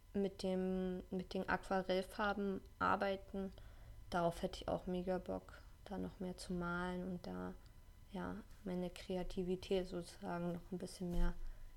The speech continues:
auszuleben. Aber ich glaub, ich, ich werd auf jeden Fall viel, viel Neues lernen jetzt nächstes Jahr.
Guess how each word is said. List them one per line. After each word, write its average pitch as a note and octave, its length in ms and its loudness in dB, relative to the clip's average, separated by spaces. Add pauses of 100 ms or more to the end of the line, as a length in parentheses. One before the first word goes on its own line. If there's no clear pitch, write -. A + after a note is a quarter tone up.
auszuleben. G3 840 2 (180)
Aber G3+ 100 8
ich G3 100 4
glaub, - 240 4
ich, - 260 0
ich - 200 -6
werd F#3+ 180 6
auf - 160 0
jeden F#3+ 120 4
Fall F#3 160 2
viel, - 220 2
viel F#3+ 160 4
Neues E3+ 380 4
lernen F3+ 280 -2
jetzt - 200 -6
nächstes F3 420 -4
Jahr. - 160 -4